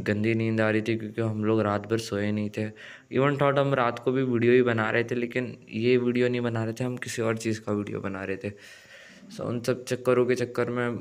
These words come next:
आज दिन भर सोता रहा मैं, और finally अभी रात के टाइम अभी बैठा हूँ थोड़ा सा फ़ोन लेके। आवाज़ से भी आपको पता चल रहा होगा थोड़ा सा, तो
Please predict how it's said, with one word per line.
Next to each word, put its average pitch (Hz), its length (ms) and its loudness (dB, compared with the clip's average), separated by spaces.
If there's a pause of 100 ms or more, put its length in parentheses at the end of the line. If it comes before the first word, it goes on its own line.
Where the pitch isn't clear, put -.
आज 113 260 -2
दिन 117 240 -2
भर 120 180 4
सोता 117 400 0
रहा 113 200 2
मैं, 117 240 -4 (300)
और 104 380 -8
finally 110 440 -4
अभी 113 300 0
रात 110 280 -8
के 113 140 -2
टाइम 107 300 -2
अभी 107 160 -4
बैठा 104 320 -2
हूँ 107 80 -4
थोड़ा 107 240 -2
सा 107 140 -2
फ़ोन 104 300 -4
लेके। 107 280 -2 (680)
आवाज़ 107 260 2
से 110 160 -2
भी 110 80 2
आपको 107 260 -2
पता 104 200 2
चल 104 160 -4
रहा 101 180 0
होगा 101 160 0
थोड़ा 101 200 -6
सा, 101 220 -8
तो 101 440 -10